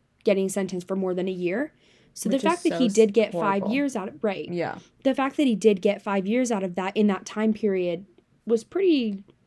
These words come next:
Speaker 1: you know, it's, it's kinda high.
Speaker 2: Was he married to his second wife at this point?
Speaker 1: Yes.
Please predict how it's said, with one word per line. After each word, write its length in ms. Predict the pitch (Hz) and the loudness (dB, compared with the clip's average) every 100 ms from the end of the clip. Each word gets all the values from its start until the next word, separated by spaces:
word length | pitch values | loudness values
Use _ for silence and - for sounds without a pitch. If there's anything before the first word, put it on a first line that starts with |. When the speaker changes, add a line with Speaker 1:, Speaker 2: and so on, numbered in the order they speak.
| _ - | _ -8
Speaker 1:
you 100 | 359 | -2
know, 300 | 220 202 269 | 0 0 -2
it's, 160 | 302 - | -8 -8
it's 140 | 381 | -6
kinda 280 | - 254 208 | -2 -2 0
high. 400 | 202 170 175 220 | -2 -6 -6 -8
Speaker 2:
Was 340 | 202 208 214 - | -4 0 0 -2
he 200 | - 254 | -8 -6
married 460 | 240 185 180 196 | -2 -2 -4 -8
to 380 | - 185 175 170 | -8 -8 -6 -8
his 200 | 170 170 | -8 -12
second 340 | - - - - | -10 -14 -12 -14
wife 220 | - - | -14 -16
at 120 | - | -18
this 140 | - | -18
point? 320 | - - - 226 | -16 -16 -10 -4
Speaker 1:
Yes. 440 | 202 - - - | -4 -4 -10 -10